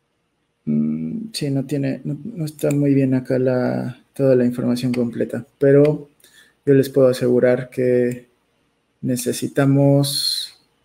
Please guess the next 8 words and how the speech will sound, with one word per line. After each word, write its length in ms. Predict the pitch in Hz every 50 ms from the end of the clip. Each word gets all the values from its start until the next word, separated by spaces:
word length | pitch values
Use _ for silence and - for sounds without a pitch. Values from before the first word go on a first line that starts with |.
| _ _ _ _
decirle 1160 | - 135 135 127 127 - - - 156 156 156 156 147 143 139 135 131 131 131 131 131 - - _ _ _ _ _ _ _ _ _ _ _ _ _ _
a, 960 | - - 127 123 123 123 123 123 123 123 123 123 123 123 123 120 123 123 - _ _ _ _ _ _ _ _ _ _ _ _ _ _ _ _ _ _ - - _ _ _ _ _ _ _ _ _ _ _ _ _ _ _ _ _ _ _ _ _ _ _ _ _
al, 240 | - 139 135 131 131
al 120 | 143 143 143
compilador 680 | - 143 135 139 143 139 135 131 135 135 139 139 139
de, 1120 | 131 143 135 135 135 131 127 127 123 123 120 123 120 120 120 123 123 - - 127 123 - _ _ _ _ _ _ _ _ _ _ _ _ _ _ _ _ _ _ _ _ _ _ _ _ 254 254 254 254 - - _ _ _ _ _ _
de 220 | _ - - 147
Elixir 540 | 139 135 147 151 151 - 175 202 - - -